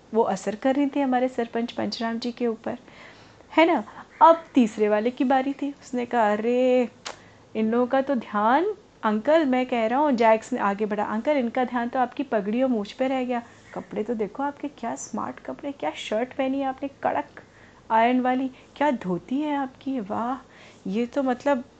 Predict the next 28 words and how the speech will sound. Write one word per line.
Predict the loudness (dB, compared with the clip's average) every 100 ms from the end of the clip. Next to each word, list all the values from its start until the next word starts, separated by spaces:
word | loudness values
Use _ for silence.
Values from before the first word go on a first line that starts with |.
| -4
बड़ी | 0 4
यूनिक | 4 4 2 0 -2
है, | -10 -12 -20 -2
by | 0 4
God, | 2 2 -2
बहुत | -2 0
अच्छी | -4 -8
है।" | -12 -16 -20 -20 -20 -20 -20 -20 -20 -20 0
पंचराम | 0 2 -2 -2
जी | -2 -4
ने | -6
अपनी | -8 -10
तरफ | -6 -6
देखा | -4 -8 -6 -4 -4 -6 -18 -10
और | -6 -6
फिर | -6 -10
से | -6 -4
आवाज़ | 0 0 -2
लगाई, | -6 -6 -6
"गोमती, | -4 -4 -4 -4 0 0 0 -4 -12 -20 -20 -12
ज़रा | -2 0 2
नाश्ता | 2 2 0 -2 -4
भी | -2
ले | -2
आना | -4 -2 0
बालकों | 4 4 2 -2 -2
के | -2
लिए, | -2 -2 -4